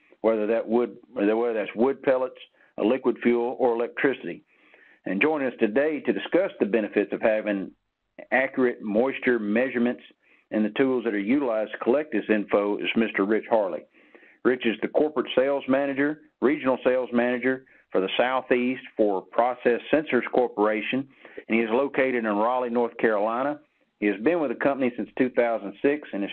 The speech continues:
territory includes North Carolina, South Carolina. Well, we'll see the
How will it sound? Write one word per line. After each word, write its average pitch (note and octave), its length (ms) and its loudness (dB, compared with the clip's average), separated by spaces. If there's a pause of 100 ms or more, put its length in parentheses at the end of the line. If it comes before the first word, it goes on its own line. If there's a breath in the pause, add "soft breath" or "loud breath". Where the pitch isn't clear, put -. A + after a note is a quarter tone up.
territory B2 480 0
includes G#2 420 -2 (100)
North G#2+ 220 0
Carolina, A#2+ 580 0 (440)
South A2 260 0
Carolina. A2 420 0 (140)
Well, G2 220 0 (400)
we'll A#2 120 -4
see B2 140 2
the G#2+ 100 -6